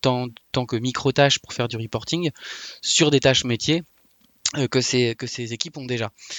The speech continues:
Donc, c'était un point clé aussi dans notre démarche, c'était qu'on ne pouvait pas prendre trop de temps, euh, aux équipes pour faire le reporting. Donc, on a travaillé, alors moi, j'ai, j'ai suivi des cours, euh, j'ai repris des cours, euh, à, en, en neurosciences,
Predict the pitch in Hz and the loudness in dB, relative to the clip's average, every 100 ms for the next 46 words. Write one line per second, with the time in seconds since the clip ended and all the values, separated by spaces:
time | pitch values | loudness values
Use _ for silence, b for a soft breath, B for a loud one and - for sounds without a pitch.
0 | B B 135 135 - 135 135 120 117 143 | B B 0 0 4 2 4 2 2 0
1 | 139 120 - 139 127 - 139 123 117 113 | -2 0 4 6 6 4 0 -2 -2 0
2 | 117 156 156 - 117 139 - 135 139 123 | 4 4 4 2 4 2 0 -6 -6 -6
3 | 113 - 143 143 147 147 - 127 120 - | -6 -6 0 4 4 4 -2 -4 -6 0
4 | 143 - 143 139 - - 123 117 135 120 | 0 4 2 2 -2 -2 0 0 0 2
5 | 113 - - - - - 131 127 113 107 | 4 2 -4 -6 -8 0 6 6 4 0
6 | - 113 - B B B B B 139 143 | -4 -6 -6 B B B B B -2 0
7 | 139 131 151 147 147 123 117 147 147 131 | 0 4 6 8 8 8 6 4 6 4
8 | 117 117 - 135 139 - 147 135 113 120 | 4 0 -2 2 2 2 2 2 2 4
9 | 120 127 143 123 151 123 113 - 123 113 | 2 4 6 6 8 6 6 6 6 6
10 | 113 110 110 110 113 113 113 120 123 120 | 4 2 0 -4 -4 -4 -2 2 4 4
11 | 151 - | 2 2